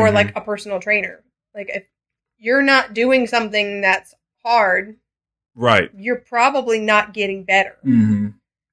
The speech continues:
Speaker 1: Mm-hmm.
Speaker 2: Like, and I'm not saying you need to be doing something that's causing you pain
Speaker 1: Right.
Speaker 2: and that's gonna, like, injure you, but, like,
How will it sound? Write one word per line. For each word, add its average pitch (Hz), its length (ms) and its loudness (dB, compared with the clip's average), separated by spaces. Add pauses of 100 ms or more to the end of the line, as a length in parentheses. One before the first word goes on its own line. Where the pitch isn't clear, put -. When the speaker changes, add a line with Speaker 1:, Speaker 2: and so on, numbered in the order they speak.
Speaker 1:
Mm-hmm. 202 300 -2 (540)
Speaker 2:
Like, 254 340 0
and 233 160 0
I'm 226 160 2
not 220 160 -2
saying 220 300 0
you 226 120 -6
need 233 120 -2
to 220 80 -8
be 220 100 -4
doing 214 200 0
something 220 200 -2
that's 220 120 -2
causing 226 340 0
you 190 100 -2
pain 240 640 0 (100)
Speaker 1:
Right. 214 220 4
Speaker 2:
and 226 80 4
that's 214 120 2
gonna, 214 180 0
like, 202 180 0
injure 302 400 2
you, 196 460 -6 (420)
but, 214 260 2
like, 208 280 -2